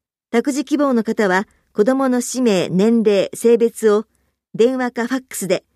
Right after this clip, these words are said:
お問い合わせ先お知らせください。電子申請可能です。託児の申し込み締め切り日は、開催日の一週間前です。お問い合わせは、暮らしの相談課まで。電話、五二四六の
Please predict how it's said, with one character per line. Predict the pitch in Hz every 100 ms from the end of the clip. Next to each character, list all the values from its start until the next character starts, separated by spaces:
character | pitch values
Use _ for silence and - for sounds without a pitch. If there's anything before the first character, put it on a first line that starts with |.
| _ _
お | 196
問 | 269 262
い |
合 | 254
わ |
せ | 254
先 | 247 - 247
お | -
知 | 190
ら | 202
せ | 202 208
く |
だ | 202
さ | 196 202
い。 | - _ _ _ _ _ _ -
電 | 208 269
子 | 285
申 | 269 294 277
請 | 226 202
可 | 190
能 | 180 165
で | 214
す。 | - - _ _ _ _ _ _ _ _ -
託 | 247 294
児 | 285
の | 302
申 | 262 269
し | -
込 | 269
み | 269
締 | 240
め | 254
切 | 269
り | 262
日 | 233 208
は、 | 180 - _ _ -
開 | 240
催 | 262 269 247
日 | 208
の | 180
一 |
週 | 175 - 269
間 | 269 247
前 | 240 196
で | 185
す。 | - - _ _ _ _ _ -
お |
問 | 214 262
い |
合 | 247
わ |
せ | 233 226
は、 | 208 - _
暮 | - 254
ら |
し | 277 254
の | 254
相 | 247 240
談 | 220 208
課 | 214
ま | 202
で。 | 170 - _ _ _ _ _ -
電 | 202 214
話、 | 196 190 -
五 | 165 208 254
二 | 285 285 254
四 | 220 233
六 | 233 233
の | 185 180